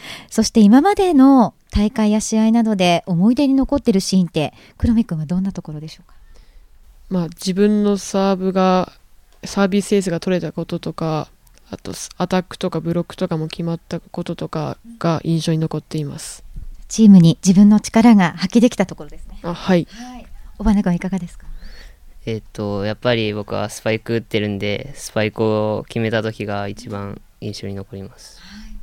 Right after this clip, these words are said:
Speaker 1: 気持ちがいいものですか？
Speaker 3: はい。
Speaker 1: はい。ね、ぜひまたね、再現していただきたいと思います。え、それではですね、まだこの後も大会が控えているということで、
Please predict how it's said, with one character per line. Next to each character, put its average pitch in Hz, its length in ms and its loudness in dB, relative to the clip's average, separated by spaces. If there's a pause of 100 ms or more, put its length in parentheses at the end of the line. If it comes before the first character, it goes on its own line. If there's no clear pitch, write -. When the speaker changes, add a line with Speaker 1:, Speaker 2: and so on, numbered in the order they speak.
(580)
Speaker 1:
気 - 140 -2
持 196 80 4
ち 202 120 -2
が 202 60 2
い 208 80 4
い 185 40 -2
も 160 80 -6
の 151 100 -10
で - 80 -18
す - 100 -16
か？ - 60 -10 (300)
Speaker 3:
は - 120 -8
い。 - 160 -10
Speaker 1:
は 277 320 -20
い。 - 60 -20 (280)
ね、 202 120 -8
ぜ 196 100 -10
ひ 185 140 -2
ま 170 100 0
た 190 100 2
ね、 214 140 8
再 190 200 2
現 190 200 4
し - 40 -8
て 180 80 -2
い 175 40 -2
た 180 80 -6
だ 190 100 -4
き - 80 -14
た 208 120 -4
い 214 80 -4
と 208 80 -4
思 202 160 0
い 226 60 4
ま 302 120 2
す。 - 140 -12 (340)
え、 233 100 4
そ 254 120 2
れ 285 80 4
で 339 100 4
は 349 80 6
で 339 80 2
す 269 100 0
ね、 254 120 6
ま 285 100 6
だ 285 120 4
こ 233 120 4
の 247 100 6
後 262 200 2
も 214 100 2
大 226 220 2
会 247 180 2
が 254 80 2
控 277 220 0
え 294 100 2
て 285 80 2
い 254 40 4
る 254 100 2
と 233 80 2
い 226 60 4
う 226 40 0
こ 240 140 0
と 269 100 2
で、 226 160 6